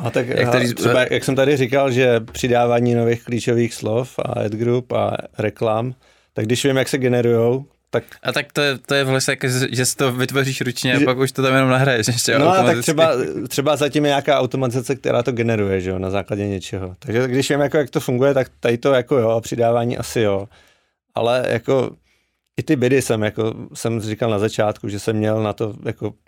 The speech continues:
Speaker 1: rozsáhlej skript, který fungoval dva roky a nemusel jsem na to šahat a vždycky jako hitnul ten budget na konci měsíce.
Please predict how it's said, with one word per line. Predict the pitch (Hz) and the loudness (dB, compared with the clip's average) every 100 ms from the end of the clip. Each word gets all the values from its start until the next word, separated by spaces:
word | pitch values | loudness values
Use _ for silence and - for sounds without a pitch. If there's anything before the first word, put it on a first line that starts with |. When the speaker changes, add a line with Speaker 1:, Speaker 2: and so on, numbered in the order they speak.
| - | -8
Speaker 1:
rozsáhlej | 117 104 120 107 110 | -6 -2 -2 0 -2
skript, | 107 120 101 | -2 -4 -2
který | 110 110 | -2 -2
fungoval | 117 107 104 | -2 -6 -4
dva | 104 104 | -4 -4
roky | 104 - | -4 -4
a | 107 | -4
nemusel | 101 - 110 | -4 -6 -4
jsem | 110 | -4
na | |
to | 104 113 | -4 -4
šahat | 110 107 107 | -2 -2 -2
a | 110 | 0
vždycky | 101 - | -2 -4
jako | 107 - | -4 -2
hitnul | 107 107 110 | -2 -2 -2
ten | 104 107 | -2 -2
budget | 104 104 110 | -2 0 -2
na | |
konci | 110 110 - 110 | -2 -4 -4 -6
měsíce. | 127 113 - 120 - 120 | -2 -2 -2 -4 -2 -4